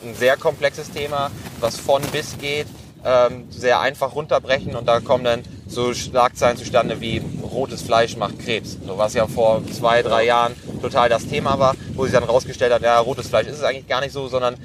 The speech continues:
Speaker 1: es sind gepökelte Wurstwaren, die das Krebsrisiko leicht erhöhen können. Und ähnlich stelle ich mir das auch bei, ähm, bei den pflanzlichen Lebensmitteln vor, dass da auch viel vereinfacht werden muss aus Sicht der Medien, weil man kein,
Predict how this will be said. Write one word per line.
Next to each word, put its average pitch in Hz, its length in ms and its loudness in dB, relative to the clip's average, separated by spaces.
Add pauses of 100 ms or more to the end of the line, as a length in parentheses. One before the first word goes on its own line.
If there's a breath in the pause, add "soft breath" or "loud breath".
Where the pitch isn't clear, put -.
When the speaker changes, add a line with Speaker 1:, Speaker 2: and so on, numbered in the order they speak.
(140 loud breath)
Speaker 1:
es 113 140 -6
sind 123 280 -8
gepökelte 127 600 -4
Wurstwaren, 127 840 4
die 131 300 -4
das 120 320 2 (400 loud breath)
Krebsrisiko 123 680 -2
leicht 113 240 4
erhöhen 110 240 -6
können. 87 180 -14
Und 92 100 -14
ähnlich 131 360 -2
stelle 120 220 0
ich 117 40 -6
mir 123 60 -6
das 117 160 -2
auch 110 160 2
bei, 104 260 4 (360 loud breath)
ähm, 104 460 2 (180)
bei 101 260 6
den 95 240 0
pflanzlichen 127 460 -2
Lebensmitteln 113 420 -8
vor, 123 160 -4
dass 104 160 -2
da 110 120 4
auch 98 180 2
viel 127 440 -4 (440)
vereinfacht 135 420 0
werden 135 520 2 (240)
muss 147 420 -2 (320)
aus 127 220 -2
Sicht 147 200 -6
der 131 100 4
Medien, 143 440 0
weil 113 140 4
man 120 460 -2
kein, 120 440 0